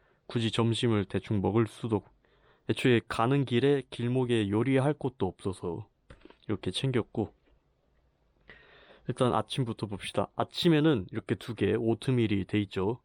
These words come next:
이일차, 삼일차 아침엔. 아침에 오트밀과 이렇게 견과류를 먹-, 그 견과류 바를 먹을 거예요.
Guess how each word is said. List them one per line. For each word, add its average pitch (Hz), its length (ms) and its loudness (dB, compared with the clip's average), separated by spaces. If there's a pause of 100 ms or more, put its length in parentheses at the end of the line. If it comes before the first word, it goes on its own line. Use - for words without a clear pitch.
(120)
이일차, 110 480 0
삼일차 135 480 -2
아침엔. 101 500 -4 (960)
아침에 113 380 0
오트밀과 110 840 2 (880)
이렇게 - 260 -12
견과류를 117 720 2
먹-, 95 220 -4 (100)
그 98 140 -6 (120)
견과류 123 840 2
바를 110 500 0
먹을 92 240 -4
거예요. 87 280 -10